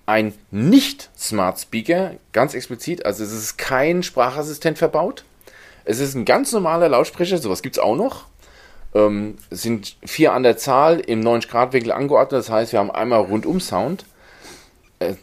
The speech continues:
zentral ein vierzig Watt Subwoofer, das heißt, es übt ordentlich Bums und er kann Spatial Audio.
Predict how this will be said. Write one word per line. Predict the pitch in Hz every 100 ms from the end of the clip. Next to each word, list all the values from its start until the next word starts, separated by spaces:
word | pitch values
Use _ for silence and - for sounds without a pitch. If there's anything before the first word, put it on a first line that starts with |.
| _
zentral | - 117 101 104 113 156 156
ein | 95 113
vierzig | - 135 123 -
Watt | 87
Subwoofer, | 135 135 156 151 151
das | 101 101
heißt, | 98 -
es | 92 -
übt | 113 -
ordentlich | 87 92 85
Bums | - 202 - - _
und | - 135 196 -
er | 104
kann | - 120 139 135 -
Spatial | - - - 139 135 135 131
Audio. | 147 165 101 82 78 76